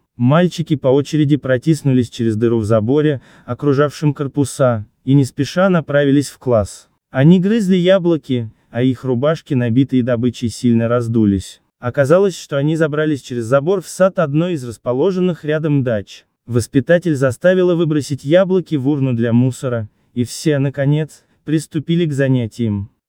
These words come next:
Павлик удивился, что мальчиков особенно не ругали и не повели, например, к директору. На ужин была пшённая каша, которую Павлик любил. Ещё выдали по небольшому кусочку масла.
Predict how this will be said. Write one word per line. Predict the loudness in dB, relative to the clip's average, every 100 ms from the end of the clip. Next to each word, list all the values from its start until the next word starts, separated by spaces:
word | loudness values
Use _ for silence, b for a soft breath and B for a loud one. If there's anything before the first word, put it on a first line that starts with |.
| 2
Павлик | 2 2 0
удивился, | 0 0 2 0 -2 -6
что | -6 -4
мальчиков | 0 0 -2 -6 -10 -6
особенно | -6 -2 0 2 2
не | 2 2
ругали | 2 2 2 2
и | 2
не | 0
повели, | 0 0 2 0 0
например, | -4 -2 2 2 0
к | -2
директору. | 0 0 -2 -6 -8 -6 -8 -12 _ -2
На | 2
ужин | 4 4 4 4
была | 4 2
пшённая | -2 -2 2 0 -2
каша, | -2 0 0 -4 -10
которую | -6 -2 0 2 2
Павлик | 0 2 0 2
любил. | 2 4 2 0 -10 _
Ещё | -4 -4 0 2
выдали | 4 2 0
по | 0
небольшому | 0 0 0 0 -2 -2
кусочку | -4 -4 -6 -2
масла. | 0 0 -2 -4 -8 -8